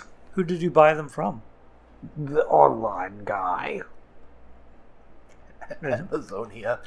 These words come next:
Speaker 2: I, yes.
Speaker 1: Hmm?
Speaker 2: You shop there too. It's good.
Speaker 1: So did, was it,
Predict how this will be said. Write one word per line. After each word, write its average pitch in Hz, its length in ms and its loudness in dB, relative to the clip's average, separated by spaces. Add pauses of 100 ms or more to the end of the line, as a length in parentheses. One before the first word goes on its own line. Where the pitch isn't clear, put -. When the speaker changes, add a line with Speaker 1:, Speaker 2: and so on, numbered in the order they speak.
(840)
Speaker 2:
I, - 120 0 (160)
yes. - 560 -6
Speaker 1:
Hmm? 147 360 -12
Speaker 2:
You 135 320 -4
shop 139 300 8
there 127 180 4
too. 180 380 6 (1300)
It's - 140 -20
good. - 280 -2 (280)
Speaker 1:
So 139 160 -2
did, 139 240 2 (400)
was 127 200 -2
it, 113 140 -10